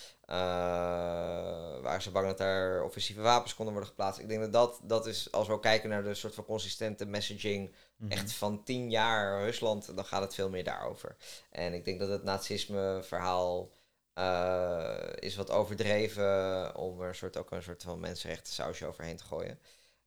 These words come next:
Speaker 1: Ehm, maar, eh, je ziet dus wel dat er een redelijke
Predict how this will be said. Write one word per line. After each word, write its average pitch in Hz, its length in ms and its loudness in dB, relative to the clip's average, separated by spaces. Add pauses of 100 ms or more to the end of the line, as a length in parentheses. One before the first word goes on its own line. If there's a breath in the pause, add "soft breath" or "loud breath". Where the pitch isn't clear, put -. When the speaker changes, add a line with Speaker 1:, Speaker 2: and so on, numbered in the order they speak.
Speaker 1:
Ehm, 98 920 0 (800)
maar, 110 720 2
eh, 98 400 2
je 104 80 -2
ziet 135 200 0
dus 101 200 -6
wel 110 460 6
dat 101 280 0
er 98 360 2
een 95 340 -4
redelijke 104 520 -2